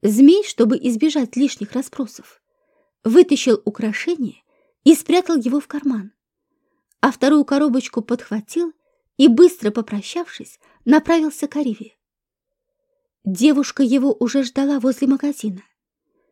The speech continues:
Она растерянно оглядывалась по сторонам, не понимая, где же её спутник. «Я тут»,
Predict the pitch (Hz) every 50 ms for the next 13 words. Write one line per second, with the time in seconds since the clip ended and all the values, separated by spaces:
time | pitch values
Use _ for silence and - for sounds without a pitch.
0 | _ _ _ _ - 269 285 311 311 330 320 - - - 359 320 285 262 262 -
1 | - - 226 233 254 302 320 277 269 208 202 190 208 - - - 214 - - 214
2 | 208 208 214 240 302 320 302 - _ _ _ _ _ _ - - 254 302 302 -
3 | 320 330 330 294 262 190 190 233 _ _ _ _ _ _ _ _ _ _ - 226
4 | 214 190 277 359 370 370 359 285 226 240 262 - - - - 311 - - 233 240
5 | _ _ - _ _ _ _ _ _ _ _ _ _ _ _ _ _ _ _ _
6 | _ _ _ _ _ _ - 214 196 302 381 427 427 - - 247 247 247 - -